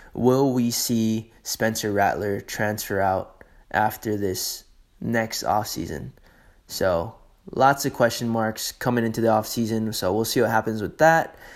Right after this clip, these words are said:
And then Austin Kendall, who was also at Oklahoma, transferring out to West Virginia. And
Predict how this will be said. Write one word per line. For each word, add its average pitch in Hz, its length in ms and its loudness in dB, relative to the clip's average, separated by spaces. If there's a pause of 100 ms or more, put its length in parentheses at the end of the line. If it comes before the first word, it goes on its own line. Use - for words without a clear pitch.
(200)
And 117 180 -2
then 113 240 0
Austin 131 380 0
Kendall, 143 420 2
who 117 120 -2
was 107 240 -2
also 190 460 2
at 113 120 4
Oklahoma, 110 640 -2 (320)
transferring 117 560 0
out 110 180 0
to 113 100 -4
West 107 240 0
Virginia. 127 580 0 (640)
And 113 560 0